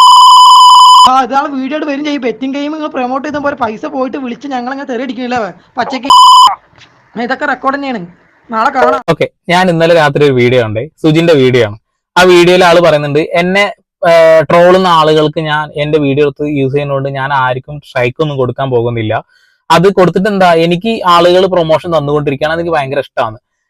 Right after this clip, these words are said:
Speaker 2: എടോ, ഞങ്ങൾ ചെയ്യുന്ന വീഡിയോസ് നിങ്ങൾ ചെയ്യുന്ന ഇല്ലീഗൽ ആയിട്ടുള്ള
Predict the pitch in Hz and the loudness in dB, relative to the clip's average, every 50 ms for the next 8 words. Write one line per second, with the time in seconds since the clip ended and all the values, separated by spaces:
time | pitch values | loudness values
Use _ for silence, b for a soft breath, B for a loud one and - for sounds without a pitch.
0 | _ _ - 147 156 175 190 185 151 151 - _ _ - 143 156 156 165 175 190 | _ _ -2 0 2 4 4 2 2 0 -4 _ _ -10 -6 -6 -4 -2 0 0
1 | 208 202 185 196 185 185 185 185 185 180 185 185 180 160 156 156 156 156 151 147 | 0 0 0 0 0 2 0 0 -2 0 -2 -2 0 0 0 0 2 0 0 0
2 | 143 139 135 - 175 185 185 170 160 160 170 185 185 185 185 180 180 185 190 175 | 0 0 0 0 -2 -4 -2 -2 -4 0 0 0 0 0 0 0 0 0 -2 -2
3 | 165 151 156 160 175 185 190 180 185 165 151 139 135 131 127 - 127 113 113 113 | -4 -2 -2 0 0 0 0 0 0 0 0 -2 -2 -4 -6 -8 -10 -10 -6 -6
4 | 135 180 | -6 -6